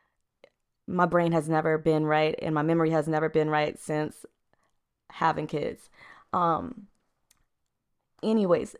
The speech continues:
it mentioned that people with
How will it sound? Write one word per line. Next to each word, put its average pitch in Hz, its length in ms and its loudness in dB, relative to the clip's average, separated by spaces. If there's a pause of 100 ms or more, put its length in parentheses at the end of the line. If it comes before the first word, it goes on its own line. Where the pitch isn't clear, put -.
(160)
it - 180 -2
mentioned 226 640 0 (120)
that 170 640 0 (220)
people 233 800 -2 (320)
with 180 480 0